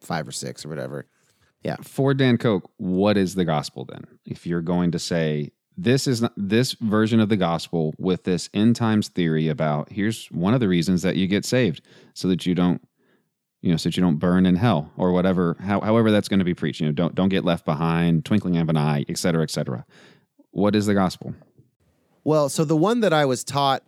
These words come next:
Speaker 1: before I was exposed to end times thinking was just kinda standard, pr-, you know, penal substitution, although not in a Calvinist strain. We were, we were a non-denominational church. I'm sure there were some Calvinists and some non-Calvinists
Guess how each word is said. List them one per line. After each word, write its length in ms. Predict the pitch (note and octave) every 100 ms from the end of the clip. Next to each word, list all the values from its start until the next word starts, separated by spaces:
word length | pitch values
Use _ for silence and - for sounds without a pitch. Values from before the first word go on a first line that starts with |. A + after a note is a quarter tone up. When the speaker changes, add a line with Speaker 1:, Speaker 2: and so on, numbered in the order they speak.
| -
Speaker 1:
before 580 | A#2+ - D#3+ F3 F3+ C#3
I 120 | A#2
was 340 | A2 G#2+ - - _ _ _ _ _ _ -
exposed 460 | B2 - B2+ A#2+ -
to 100 | -
end 160 | G#2+
times 340 | G2+ A#2 G#2+ -
thinking 500 | F#2+ F2 F2 E2+ F2+
was 540 | A2+ A2+ G2+ F2+ - _ -
just 260 | G#2+ -
kinda 220 | - G2+ F#2
standard, 680 | - F#2+ F2+ G2 F#2 F2 - _ _ _ _ _ _ _ -
pr-, 140 | - -
you 160 | F#2+ E2+
know, 140 | C#2 _ _ _ -
penal 200 | C3 A2
substitution, 680 | - G2+ - - G2 G2 F#2
although 420 | A2+ A#2 A#2+ A2+ -
not 260 | B2+ A#2+ B2
in 80 |
a 60 | G#2+
Calvinist 640 | - G#2+ G#2+ A2+ G#2+ -
strain. 440 | - - A#2 A2+ A2
We 200 | G#2+ G#2
were, 480 | G#2 G2+ G2 F#2+ - _ _ _ _ -
we 80 |
were 140 | A2 A#2
a 40 |
non-denominational 800 | A2 A#2 A2+ A2 G#2 G#2+ G#2 A#2
church. 320 | G#2 A2 G#2
I'm 80 | F#2
sure 220 | - A#2
there 200 | G#2 G#2
were 380 | G#2 G2+ G2 F#2 _ _ -
some 260 | - C#3+
Calvinists 560 | B2 A#2+ A#2 A2 G2+ -
and 80 | G2+
some 180 | G#2+ G2+
non-Calvinists 920 | G2 G2 G2+ F#2 F#2+ F2+ - - -